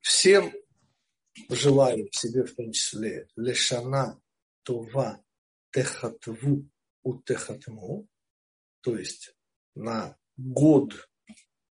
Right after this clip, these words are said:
максимально подходящий для нас, чтобы мы все были записаны и подписаны.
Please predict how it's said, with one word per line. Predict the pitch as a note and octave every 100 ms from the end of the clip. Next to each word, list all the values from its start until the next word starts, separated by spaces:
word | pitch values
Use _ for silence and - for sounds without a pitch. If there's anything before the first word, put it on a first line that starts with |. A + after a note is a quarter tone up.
| _ _ _
максимально | C3 C3+ - - B2+ C#3 C#3+ C3 A2+
подходящий | - A2 - A2+ A2+ A#2+ A2+ - - - _ _
для | - G2+ - - _
нас, | G#2+ G#2+ - - - _ _ _ _ _
чтобы | - A2+ A2
мы | A#2+ A#2+
все | - B2
были | A2+ A2+ G#2+ F#2+ - _ _ _ _ _ _
записаны | A2+ C3 A#2 - D3 C#3 - G2+ E2 - _ _ _ _ _ _
и | C3+ B2 - _ _ _ _
подписаны. | - C#3 - - B2 A2 - A#2+ D3 A3